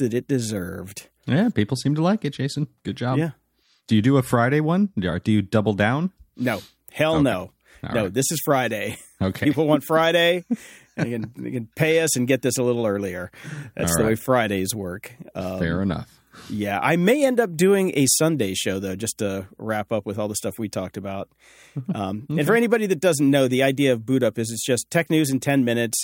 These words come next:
Speaker 1: straight dish on the stuff that generally that we don't even cover. Um, you know, the boring news, but it's, it's,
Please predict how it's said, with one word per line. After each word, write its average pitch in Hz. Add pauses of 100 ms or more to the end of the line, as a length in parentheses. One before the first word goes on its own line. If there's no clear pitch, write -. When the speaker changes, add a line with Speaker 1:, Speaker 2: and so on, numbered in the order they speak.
(120)
Speaker 1:
straight 139 (200)
dish - (460)
on 120
the 117
stuff 135
that 123
generally 135
that 110
we 127 (160)
don't 120
even 104
cover. 95 (460)
Um, 95 (260)
you 113
know, 95 (140)
the 120
boring 120
news, 113
but 151
it's, 139
it's, 156